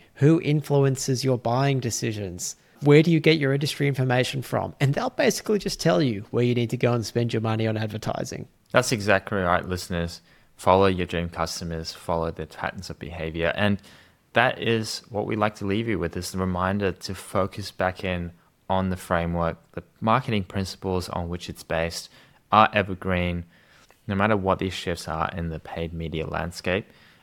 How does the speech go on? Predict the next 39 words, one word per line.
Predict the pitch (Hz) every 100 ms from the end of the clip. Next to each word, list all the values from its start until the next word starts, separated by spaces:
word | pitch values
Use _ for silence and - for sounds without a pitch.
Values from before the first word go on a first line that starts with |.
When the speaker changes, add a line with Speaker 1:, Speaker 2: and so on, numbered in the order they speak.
| _ -
Speaker 2:
it's | 101 - -
all | 98 92
still | - 90 85
following | - 87 85 85 85 82 - _ _
your | 92
dream | 82 90 85
customers | 85 87 87 - 82 82 80 - - _ - _ -
and | 90 82
their | 82 82
behaviors | 82 82 87 82 80 80
as | 73 -
well. | 95 123
So | -
if | 78 87
you | 107
follow | - 107 107 107
your | - 95
dream | 107 107
customers, | 107 104 - 104 107 92
if | 82
you |
continue | 90 87 - 110 113
to | 107
follow | - 95 95 95
them | 92 90 87
and | - 82
go | 82 87
back | 92 92
through | 101 87
the |
framework | 82 85 82 82 85
and | 80
make | 82 85
sure | - 87
that | 78
you're | 73
talking | - 95 90 92
to | 90 92
them, | 90 87 85